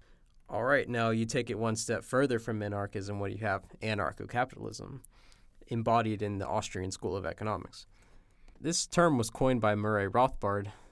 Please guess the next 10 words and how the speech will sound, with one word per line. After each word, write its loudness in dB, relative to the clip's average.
Austrian -2
school -4
and -4
classical -2
liberal -4
inspired -2
economist -4
and -6
infanticide -2
promoter. -4